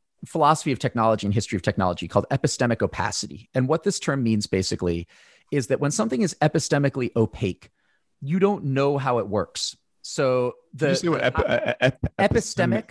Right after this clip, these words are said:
Speaker 2: What does that mean? Sorry.
Speaker 1: That's just, like, theory of knowledge. So
Speaker 2: Okay.
Speaker 1: it applies to knowledge. So
Speaker 2: Okay.
Speaker 1: opaque to your knowledge.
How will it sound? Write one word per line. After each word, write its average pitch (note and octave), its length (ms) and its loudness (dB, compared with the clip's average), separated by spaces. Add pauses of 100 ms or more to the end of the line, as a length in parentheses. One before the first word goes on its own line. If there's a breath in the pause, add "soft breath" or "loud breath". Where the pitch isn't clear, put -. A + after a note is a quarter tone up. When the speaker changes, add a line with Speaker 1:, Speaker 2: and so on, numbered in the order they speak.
(180)
Speaker 2:
What B2+ 120 2
does A#2+ 100 2
that G2+ 180 2
mean? G2 240 2
Sorry. G2 300 2
Speaker 1:
That's F#3 260 4
just, - 100 -8
like, F#3+ 140 2
theory E3+ 260 0
of A#2+ 120 -4
knowledge. G2 340 0
So A2+ 280 -2
Speaker 2:
Okay. B2+ 160 2
Speaker 1:
it F2+ 40 2
applies C#3 300 0
to D3 100 -8
knowledge. A2 480 2
So A#2 300 2 (100)
Speaker 2:
Okay. G3 160 4
Speaker 1:
opaque G#3+ 220 -2
to F#3+ 100 -6
your D3+ 140 0
knowledge. G#2 560 0